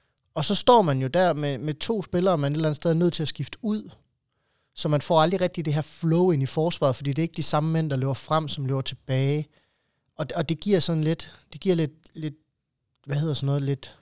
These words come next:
lidt forkerte, øh, dynamikker dertil. Og så synes jeg jo, at man, man et eller andet sted skal anerkende, at de indkøb, der er blevet lavet, det er jo,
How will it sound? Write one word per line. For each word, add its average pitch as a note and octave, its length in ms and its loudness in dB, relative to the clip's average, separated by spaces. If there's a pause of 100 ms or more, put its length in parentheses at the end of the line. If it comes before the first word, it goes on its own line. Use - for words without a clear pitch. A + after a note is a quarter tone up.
(520)
lidt D3+ 160 0
forkerte, C#3 640 0 (440)
øh, C3 200 -4
dynamikker C#3 500 2
dertil. C3 380 -4 (600)
Og C3+ 100 -2
så D#3+ 80 2
synes F#3+ 280 2
jeg F#3 60 4
jo, B2+ 140 6
at A2 100 0
man, B2 260 -2
man C#3 180 -2
et D3 40 2
eller D#3+ 140 2
andet D3 80 0
sted D#3 160 -2
skal C#3+ 160 -2
anerkende, C#3 360 0
at - 140 -8
de D3+ 180 -4
indkøb, E3+ 480 -2
der B2+ 60 -2
er A#2 40 -2
blevet A#2 280 -4
lavet, C#3+ 260 2
det D#3 160 0
er D3 80 4
jo, C3+ 300 0